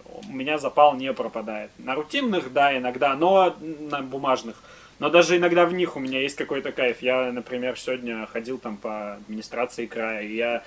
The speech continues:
не думаю о том, что мне нужно четыре раза уже по этому коридору пройти, по этой лестнице и прочее. Я думаю о том: «Блин, какой крутой ковёр, какие крутые там стены, кабинеты, вот там столовка <laughs> классная»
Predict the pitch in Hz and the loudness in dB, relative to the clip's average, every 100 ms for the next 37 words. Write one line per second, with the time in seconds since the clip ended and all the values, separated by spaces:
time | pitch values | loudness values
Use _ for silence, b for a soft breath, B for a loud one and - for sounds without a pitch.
0 | B B B 127 131 147 180 175 131 131 | B B B -10 -4 0 4 6 4 0
1 | - 131 127 123 - 117 - 131 139 131 | -6 -4 -4 -4 -6 -10 -6 -2 0 0
2 | 120 120 120 120 127 123 123 135 202 180 | 0 -2 -2 -4 -6 -8 0 2 4 2
3 | 139 139 143 - 117 110 117 175 185 151 | 0 -4 -6 -6 -6 -4 0 0 0 -6
4 | - 151 131 123 139 131 120 120 135 131 | -6 -4 -2 -2 -2 -2 -2 -4 -2 -2
5 | 123 123 135 135 120 127 131 135 143 135 | -2 -4 -4 -4 -4 -4 -4 -4 -6 -2
6 | 135 151 - 127 123 123 131 135 123 110 | 0 0 -2 -6 -8 -8 -6 -6 -6 -8
7 | - - 131 139 113 113 117 131 - 107 | -8 -6 -4 -4 -8 -8 -6 -6 -8 -6
8 | 117 113 117 113 - 110 - - 139 120 | -8 -8 -10 -10 -8 -6 -4 -6 -2 -2
9 | 113 110 | -2 -8